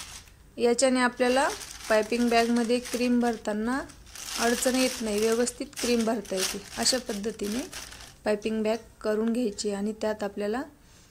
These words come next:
क्रीम भरायची, व्हिप क्रीम. व्हिप क्रीम कशी फेटायची याचाही व्हिडिओ मी अपलोड केलेला आहे, त्याची लिंक मी तुम्हाला डिस्क-, description बॉक्समध्ये देत आहे,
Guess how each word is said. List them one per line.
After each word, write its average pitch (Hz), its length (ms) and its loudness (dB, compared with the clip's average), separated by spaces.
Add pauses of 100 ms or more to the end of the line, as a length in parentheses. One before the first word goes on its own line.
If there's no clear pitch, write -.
(920)
क्रीम 240 260 2
भरायची, 196 540 0
व्हिप 208 220 -6 (120)
क्रीम. 190 200 -6 (880)
व्हिप 254 300 -2
क्रीम 254 220 2
कशी 254 280 2
फेटायची 240 560 0
याचाही 240 340 4
व्हिडिओ 233 280 4
मी 233 200 0 (1040)
अपलोड 240 380 2
केलेला 233 400 4
आहे, 226 280 2 (640)
त्याची 226 300 0
लिंक 233 260 0
मी 233 160 2
तुम्हाला 226 380 0
डिस्क-, 233 420 -4 (220)
description 240 720 -2
बॉक्समध्ये 226 520 -2
देत 240 320 2
आहे, 202 160 -2